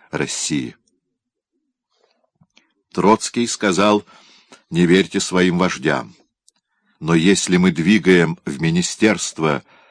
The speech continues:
вождей, тем самым мы и себя двигаем. Если вы не введете нас, то правительство будет выкапывать черные сотни,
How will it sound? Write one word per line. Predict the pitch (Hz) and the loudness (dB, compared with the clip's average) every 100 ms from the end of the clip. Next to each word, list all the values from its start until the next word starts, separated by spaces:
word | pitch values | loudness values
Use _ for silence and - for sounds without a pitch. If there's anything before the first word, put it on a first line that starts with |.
| _ | _
вождей, | 82 80 82 - 67 110 151 98 - - _ _ _ _ _ _ _ _ _ _ _ _ | -4 0 0 -2 2 6 6 6 2 -14 _ _ _ _ _ _ _ _ _ _ _ _
тем | - 85 | -4 -2
самым | 78 - 82 80 | -2 0 0 0
мы | 76 73 82 | -2 -2 -2
и | - 92 | -2 -4
себя | - - 69 73 107 | -4 -4 -4 0 0
двигаем. | 156 156 165 175 87 127 - _ _ _ _ _ _ _ _ _ _ _ - | 2 4 4 4 0 -2 -12 _ _ _ _ _ _ _ _ _ _ _ -10
Если | - 101 - 101 | -2 0 2 2
вы | 98 104 87 | 4 4 4
не | 92 | 4
введете | 85 64 87 85 101 - 107 | 2 2 0 2 0 0 0
нас, | 113 127 - - _ - _ _ _ _ | 2 0 -2 -12 _ -20 _ _ _ _
то | 85 82 | -2 -2
правительство | - 82 92 92 - - 80 | 0 0 0 -2 -8 -6 -2
будет | 90 90 87 | 0 0 -2
выкапывать | 73 87 98 92 90 85 90 | -2 -2 2 0 0 -2 -2
черные | - - 87 69 82 82 | -4 -2 0 0 -2 -2
сотни, | - - 78 - - 90 95 | -4 -4 -2 -4 -4 -2 -2